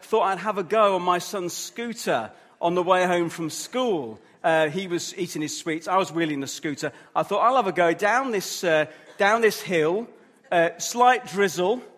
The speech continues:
slight slippery underfoot." Um, scooter just went from underneath me, and I've got a big bruise on my hip, and, uh, I've hurt my shoulder. So, um, yeah, it's not that easy being a kid.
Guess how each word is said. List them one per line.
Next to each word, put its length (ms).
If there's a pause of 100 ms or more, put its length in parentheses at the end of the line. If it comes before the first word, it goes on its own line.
(420)
slight 400
slippery 480
underfoot." 720 (400)
Um, 420 (200)
scooter 400
just 200
went 280
from 100
underneath 500
me, 360 (340)
and 180
I've 120
got 140
a 20
big 240
bruise 640 (340)
on 120
my 240
hip, 300 (320)
and, 320
uh, 160
I've 80
hurt 180
my 60
shoulder. 640 (380)
So, 480
um, 400 (600)
yeah, 200
it's 120
not 200
that 180
easy 220
being 200
a 60
kid. 400